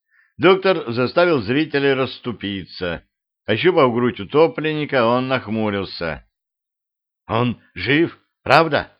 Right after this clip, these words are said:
с гордостью спросил тот, кто делал искусственное дыхание.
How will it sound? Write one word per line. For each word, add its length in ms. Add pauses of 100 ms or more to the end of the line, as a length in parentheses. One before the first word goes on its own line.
(380)
с 140
гордостью 580
спросил 400
тот, 320 (320)
кто 160
делал 380
искусственное 540
дыхание. 540